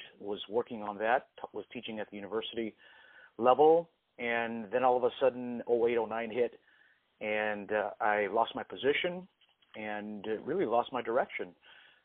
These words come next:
But, uh, in hindsight, I realized it was the best thing to have happened to me, thus the birth of a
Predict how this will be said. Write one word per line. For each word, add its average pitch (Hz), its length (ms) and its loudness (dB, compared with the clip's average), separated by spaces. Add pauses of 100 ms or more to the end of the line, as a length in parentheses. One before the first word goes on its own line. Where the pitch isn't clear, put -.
(220)
But, 113 300 0
uh, 107 300 0 (400)
in 110 100 -8
hindsight, 131 460 0
I 113 40 -2
realized 117 400 0
it 117 40 -2
was 104 100 -4
the 107 60 -6
best 117 300 -4
thing 110 220 -6
to 101 340 -8
have 98 120 -8
happened 98 400 -4
to 113 60 -6
me, 101 220 -10 (460)
thus 107 240 -2
the 98 60 -14
birth 104 380 -2
of 95 180 -2
a 95 160 -2